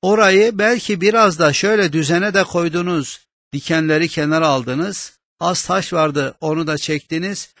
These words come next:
Şöyle az dinlenecek kadar ettiniz. Belki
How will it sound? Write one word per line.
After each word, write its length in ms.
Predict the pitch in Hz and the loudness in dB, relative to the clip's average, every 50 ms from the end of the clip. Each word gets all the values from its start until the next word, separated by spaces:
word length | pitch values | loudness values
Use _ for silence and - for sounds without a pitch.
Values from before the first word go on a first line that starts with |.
| _ _ | _ _
Şöyle 320 | - - 208 214 202 190 190 | -8 -4 -2 0 0 2 2
az 240 | 185 196 196 156 | 2 2 0 0
dinlenecek 640 | 160 175 175 175 180 185 185 185 170 - 214 208 - | -2 -2 0 0 0 0 0 -2 -2 -2 -2 -4 -4
kadar 320 | - 185 175 160 175 170 165 | -4 -4 -4 -2 -2 -2 0
ettiniz. 760 | 170 165 - - - 165 170 165 151 131 - - - - _ _ _ _ _ _ _ _ _ _ _ - | -2 -2 -4 -4 -6 -2 -2 -2 -2 -2 -4 -10 -12 -14 _ _ _ _ _ _ _ _ _ _ _ -4
Belki 540 | 151 156 160 143 - - 160 151 151 147 | -2 -2 -2 -4 -4 -4 -4 -4 -4 -8